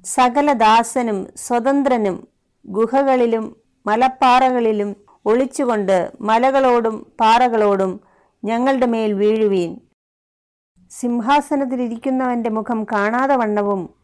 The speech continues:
കുഞ്ഞാടിന്റെ കോപം തട്ടാതെ വണ്ണവും ഞങ്ങളെ മറപ്പീൻ." അവർ അപ്പോഴും ദൈവത്തെ ത്യജിച്ചുകൊണ്ട് സ്വയം മറയ്ക്കപ്പെടുവാൻ ആഗ്രഹിക്കുന്നു.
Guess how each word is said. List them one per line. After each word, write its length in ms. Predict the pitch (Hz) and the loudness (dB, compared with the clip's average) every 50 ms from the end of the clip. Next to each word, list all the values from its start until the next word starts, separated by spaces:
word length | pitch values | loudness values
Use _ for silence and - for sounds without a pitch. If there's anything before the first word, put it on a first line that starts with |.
| _ _ _ | _ _ _
കുഞ്ഞാടിന്റെ 640 | - - 233 226 240 262 277 285 285 277 277 262 269 | -10 -8 -4 -2 -2 0 0 0 0 0 0 -2 -2
കോപം 480 | 254 - 247 233 240 233 247 240 226 - - | -2 0 0 0 2 2 0 -2 -4 -2 -2
തട്ടാതെ 400 | 208 202 - - 247 262 269 262 | -2 -2 0 2 2 2 4 2
വണ്ണവും 540 | 247 226 214 208 208 202 202 196 180 - - - | 0 -2 -2 -2 -2 -2 -2 -4 -6 -8 -12 -12
ഞങ്ങളെ 400 | 208 202 202 196 202 202 202 196 | -8 -6 -4 -2 0 0 0 0
മറപ്പീൻ." 580 | 185 190 190 196 190 190 - - 180 160 156 - _ _ _ _ _ _ _ - - | 0 0 0 -2 -2 -4 -4 -4 -4 -4 -6 -10 _ _ _ _ _ _ _ -4 0
അവർ 260 | 202 220 240 254 247 | 2 2 4 4 4
അപ്പോഴും 640 | 226 202 - 262 262 262 262 247 247 220 185 - - - - | 2 2 2 2 4 4 4 4 2 -2 -2 -8 -12 -16 -12
ദൈവത്തെ 720 | 202 175 220 214 233 247 247 247 240 - 240 208 208 196 202 - - | -4 0 2 2 2 2 2 0 -2 0 -2 -2 -2 -4 -6 -2 0
ത്യജിച്ചുകൊണ്ട് 880 | 247 240 208 269 262 - - 254 233 220 208 202 202 190 175 - - _ _ _ - | 0 0 0 -2 -6 -4 -4 -2 0 0 0 2 2 2 0 0 -4 _ _ _ -16
സ്വയം 480 | - - 233 226 220 226 220 214 - - _ - | -8 -2 2 2 4 4 2 0 -2 -10 _ -10
മറയ്ക്കപ്പെടുവാൻ 920 | - 190 196 214 226 220 - 254 247 240 233 208 196 185 190 180 180 180 - - - | -4 -2 0 0 0 -2 -2 -6 -4 -2 -2 -2 0 0 0 0 -2 -4 -8 -10 -6
ആഗ്രഹിക്കുന്നു. 800 | 185 185 190 175 180 180 180 175 165 - 180 170 175 180 175 - | -4 -2 -2 -2 -2 -2 -2 -2 -2 -4 -4 -4 -4 -6 -6 -10